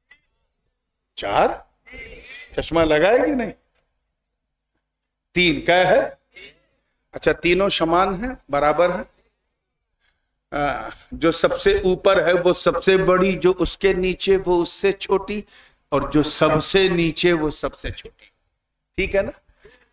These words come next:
अब बांग्लादेश में हूं तो बिल्कुल हिंदी की चिंदी नहीं करूंगा तो मामला क्लियर नहीं होगा। जबाने यारे मन तुर्की, व मन तुर्की नमी दाना।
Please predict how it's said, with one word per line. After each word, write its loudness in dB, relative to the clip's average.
अब -8
बांग्लादेश 0
में -2
हूं -2
तो -2
बिल्कुल -4
हिंदी -2
की -6
चिंदी -4
नहीं -2
करूंगा -2
तो -4
मामला -2
क्लियर -2
नहीं -10
होगा। -14
जबाने 0
यारे 0
मन -8
तुर्की, -8
व -4
मन -6
तुर्की -6
नमी -6
दाना। -10